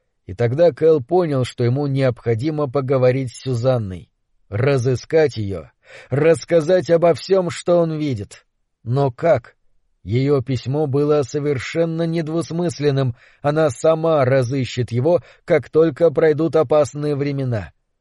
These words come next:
У него не было ни её адреса, ни телефонного номера. В отчаянии Кэл обратился к единственному источнику,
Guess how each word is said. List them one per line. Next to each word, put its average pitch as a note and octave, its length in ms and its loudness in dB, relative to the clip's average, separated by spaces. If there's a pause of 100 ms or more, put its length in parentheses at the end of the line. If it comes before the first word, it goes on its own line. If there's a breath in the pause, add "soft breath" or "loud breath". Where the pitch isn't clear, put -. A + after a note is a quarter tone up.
(180)
У G#2+ 80 -4
него C#3 280 2
не E3+ 220 0
было D3 240 2
ни D#3+ 180 -4
её C#3+ 360 0
адреса, D3+ 560 2 (400)
ни D#3 220 -2
телефонного D#3 800 0
номера. C3+ 520 -2 (380 loud breath)
В A#2 120 -2
отчаянии C#3+ 640 2
Кэл D#3 260 4
обратился D#3 680 2
к B2 60 -4
единственному F3+ 880 -2
источнику, D#3 680 0